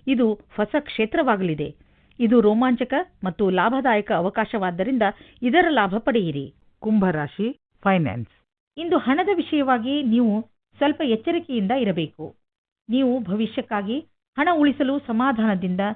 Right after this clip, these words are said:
Speaker 1: ಮತ್ತು ಎಚ್ಚರಿಕೆಯಿಂದ ಇರುವ ಅವಶ್ಯಕತೆ ಇದೆ, ಏಕೆಂದರೆ ನೀವು ನಿಮ್ಮ ಹಣವನ್ನು ಅನೇಕ ಉಳಿತಾಯ ಯೋಜನೆಯಲ್ಲಿ ಹಾಕುತ್ತಿರುವಿರಿ. ಇಂದು ಇದ್ದಕ್ಕಿದ್ದಂತೆ ಯಾವುದಾದ್ರೂ ಹಣ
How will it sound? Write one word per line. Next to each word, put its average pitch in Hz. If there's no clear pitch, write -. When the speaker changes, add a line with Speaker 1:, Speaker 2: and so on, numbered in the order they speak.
Speaker 1:
ಮತ್ತು 247
ಎಚ್ಚರಿಕೆಯಿಂದ 247
ಇರುವ 214
ಅವಶ್ಯಕತೆ 190
ಇದೆ, 156
ಏಕೆಂದರೆ 190
ನೀವು 220
ನಿಮ್ಮ 339
ಹಣವನ್ನು 247
ಅನೇಕ 302
ಉಳಿತಾಯ 262
ಯೋಜನೆಯಲ್ಲಿ 208
ಹಾಕುತ್ತಿರುವಿರಿ. 180
ಇಂದು 285
ಇದ್ದಕ್ಕಿದ್ದಂತೆ 285
ಯಾವುದಾದ್ರೂ 233
ಹಣ 190